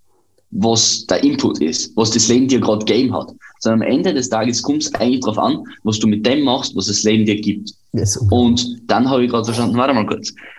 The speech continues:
Speaker 1: Also ha-, willst du mal sagen, wie andere Menschen behandeln, liegt zum Teil in meiner Verantwortung?" Ja, tut es.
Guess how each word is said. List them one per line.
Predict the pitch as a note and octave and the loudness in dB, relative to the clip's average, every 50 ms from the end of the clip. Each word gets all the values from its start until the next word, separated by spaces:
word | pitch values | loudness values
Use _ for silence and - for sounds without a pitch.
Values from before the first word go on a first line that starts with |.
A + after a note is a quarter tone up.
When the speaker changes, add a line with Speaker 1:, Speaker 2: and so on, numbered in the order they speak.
| - - | -4 -2
Speaker 1:
Also | C3 C3+ C#3 | 0 2 2
ha-, | C3 C3 A2 C3+ | 2 2 0 0
willst | C#3+ C#3+ C#3 D3+ | -2 -2 -2 -2
du | D#3 | -2
mal | D3+ C#3+ | -2 -2
sagen, | - D#3+ F3 E3+ C#3 A2 F#2+ | -2 -2 -2 -2 -2 -2 0
wie | A2 A2+ - | 0 0 0
andere | A#2+ D3+ E3 D3+ D3 | 0 0 0 0 0
Menschen | C3+ B2+ B2+ D#3 - - C#3 C3 | 0 0 0 0 0 0 0 0
behandeln, | B2+ A#2 A#2 B2+ C#3 F3 D3+ G2 - - - - - - _ _ - | 0 2 2 2 2 2 0 -2 -4 -6 -12 -18 -20 -20 _ _ -2
liegt | A2 C3+ F3+ - - - - | 0 0 0 0 -2 -4 0
zum | - B2+ A#2+ B2 | 0 0 2 2
Teil | B2 C3 D#3+ D#3 - | 0 0 2 0 2
in | - G#2 G#2+ G#2+ | 2 2 2 4
meiner | A2 A#2+ D3 D3+ C3+ B2+ | 4 2 2 2 0 0
Verantwortung?" | C3 A2+ C3+ C#3 B2 G#2+ - - - - - - - - - _ _ _ - | 0 0 0 0 0 -2 -2 -4 -8 -10 -12 -12 -14 -20 -20 _ _ _ -14
Ja, | - - F2+ F2+ G#2 - - - - - - _ _ - | -10 -6 -2 -2 -2 -2 -2 -6 -8 -14 -20 _ _ -8
tut | - D3 C#3+ C3 - - | -4 -2 -2 -2 -2 -6
es. | - - - - - | -10 -10 -12 -14 -14